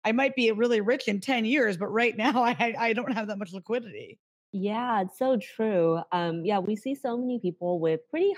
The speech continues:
Speaker 2: high budgets, or they're spending a lot on rent right now and they're able to afford that, but their savings are relatively low. You know, if you have ten thousand, twenty thousand in savings,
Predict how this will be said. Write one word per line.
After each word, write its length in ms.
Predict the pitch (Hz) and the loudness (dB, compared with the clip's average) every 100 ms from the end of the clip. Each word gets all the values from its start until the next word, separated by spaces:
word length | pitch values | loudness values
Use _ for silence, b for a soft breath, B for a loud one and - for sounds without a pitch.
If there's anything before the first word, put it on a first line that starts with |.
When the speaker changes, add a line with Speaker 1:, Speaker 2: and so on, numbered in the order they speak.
| - | -2
Speaker 2:
high 220 | 165 165 | -4 -2
budgets, 500 | 160 160 220 254 - | -2 -2 0 -2 0
or 120 | 185 | 2
they're 220 | 170 165 | 4 2
spending 500 | 160 - 175 160 180 | 0 -2 -2 0 0
a 80 | 190 | 0
lot 220 | 175 160 - | 0 -2 -4
on 160 | 165 160 | -8 -4
rent 280 | 170 208 - | -4 -4 -4
right 180 | 247 247 | -4 -2
now 240 | 262 277 | -4 -4
and 100 | 269 | 0
they're 140 | 185 170 | 0 0
able 320 | 175 170 170 | 0 0 -2
to 140 | 170 175 | -4 -8
afford 360 | 180 - - 190 | -10 -12 -10 -8
that, 280 | 233 269 - - | -8 -8 -8 -2
but 260 | 180 170 185 | 0 0 0
their 120 | 180 | -2
savings 640 | - - 196 277 311 285 | -2 -2 0 0 -4 -4
are 140 | 175 165 | -2 -2
relatively 580 | 160 160 165 170 156 156 | 0 -2 -2 -6 -4 -2
low. 320 | 175 220 160 | -2 0 -2
You 120 | 156 | 0
know, 140 | 151 | -2
if 160 | 151 147 | -2 -2
you 80 | 165 | -4
have 100 | 151 | -4
ten 260 | - 156 160 | -8 -8 -6
thousand, 500 | 139 151 147 160 156 | -4 -4 -4 -4 -4
twenty 280 | 165 160 | -6 -4
thousand 440 | 160 139 147 156 151 | -4 -4 -4 -2 -2
in 120 | 151 | -2
savings, 600 | 160 165 170 151 147 160 | 0 2 2 0 -4 -12